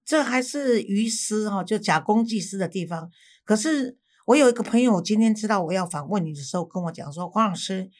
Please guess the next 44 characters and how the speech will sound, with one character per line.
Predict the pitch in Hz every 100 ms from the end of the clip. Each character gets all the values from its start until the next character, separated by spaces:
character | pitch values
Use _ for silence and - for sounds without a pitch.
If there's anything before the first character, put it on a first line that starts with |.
| _ _ -
你 | 175
一 | 214
定 | 220
要 | 262 233
提 | - 165
到 | 170 185
这 | 175 170
一 | 175
点， | 165 139 139
就 | 165
是 | 151
说 | 160 156 - _ _ _ _
习 | - 208
近 | 214 294
平 | 214 175 180
的 | 170
中 | 170 214 220 226
国 | 160 156
的 | 151 151 143 139 -
一 | 220
带 | 208 214 180
一 | 170 170
路 | 175 208 165
呢， | 151 160 _ _ _ -
其 | - 226
实 | 254 - 170
呢， | 165 - -
我 | 170
们 | 170
都 | 175 220
认 | 220 233 170
为 | 165
说 | 165 185
他 | 185 175
到 | 190 180
全 | - 170
世 | 170 196
界 | 180 185
去 | 175 175
散 | - 180 160
播 | 170 170
这 | - 185
一 | 175
个 | 160 151